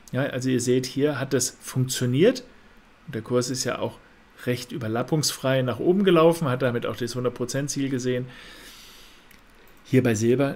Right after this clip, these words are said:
tut er sich schwer. Das ist dann der Punkt, wo ich sage, ja, wenn du nicht willst, musst du ja nicht. Dann schließe ich die Position und sage mir, einen kleinen Gewinn, ein kleiner Verlust, das spielt da nicht die ganz große Rolle.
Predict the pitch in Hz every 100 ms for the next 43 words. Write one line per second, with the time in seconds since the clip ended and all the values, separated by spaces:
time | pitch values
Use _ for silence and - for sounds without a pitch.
0 | - - 151 123 117 104 - 110 113 156
1 | 170 - 160 202 - 160 135 - 151 156
2 | 143 135 147 131 135 127 131 127 123 127
3 | 135 135 127 139 - 120 110 117 135 -
4 | 117 107 - 151 151 156 151 - 151 139
5 | 127 127 123 120 123 120 117 113 120 120
6 | - - 202 180 139 131 147 147 - 135
7 | 131 135 127 156 - 139 - - 143 131
8 | 135 135 131 127 - 120 120 117 117 131